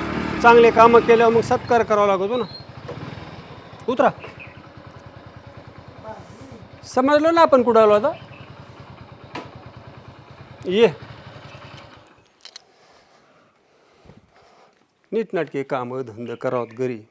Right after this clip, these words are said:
हं? चला. स्नेहा,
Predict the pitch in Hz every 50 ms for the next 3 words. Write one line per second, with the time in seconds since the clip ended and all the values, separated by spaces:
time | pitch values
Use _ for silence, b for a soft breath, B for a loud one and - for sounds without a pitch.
0 | _ 170 170 226 240 - _ _ _ _ _ _ _ _ _ _ _ _ _ _
1 | _ - - _ _ _ _ _ _ _ _ _ _ - - - - - - -
2 | - - _ - _ _ _ _ _ _ _ _ _ _ _ _ _ - - _
3 | _ _ _ - _ _ - _ _ - 190 175 139 - _ _ _ _ _ _
4 | _ _ _ _ _ _ _ _ _ _ _ _ _ _ _ _ _ _ _ _
5 | _ _ _ _ _ _ _ - - - 294 294 208 240 294 339